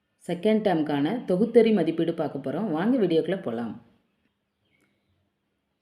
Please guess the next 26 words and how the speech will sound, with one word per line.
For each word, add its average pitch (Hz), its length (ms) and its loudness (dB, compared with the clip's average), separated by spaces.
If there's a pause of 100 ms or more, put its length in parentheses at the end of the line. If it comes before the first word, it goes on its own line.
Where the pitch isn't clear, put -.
(140)
ஃபோர்த் 196 220 0
ஸ்டாண்டர்ட் 220 460 2
சோஷியல் 175 360 2
சயின்ஸ் 226 340 2
செகண்ட் 165 360 -2
டேர்ம் 185 220 2
எண்ணும் 180 280 0
எழுத்தும் 175 300 0
ஒர்க் 165 220 0
புக்ல 175 320 2
பக்கம் 196 320 0
இருபத்தி 180 400 0
ஒன்பதுல 180 520 2
இருக்கிற 226 360 -2
தொகுத்தறி 175 440 0
மதிப்பீடு. 131 520 -4
சரியா? 170 340 -10 (520)
விஜி 175 320 2 (100)
தன் 175 220 2
தோழியிடம் 185 640 2
மயிலுக்கு 196 520 0
போர்வை 170 380 0
தந்த 180 280 0
வள்ளல் 170 380 0
குறித்து 151 360 -4
கூறுகிறாள். 147 520 -4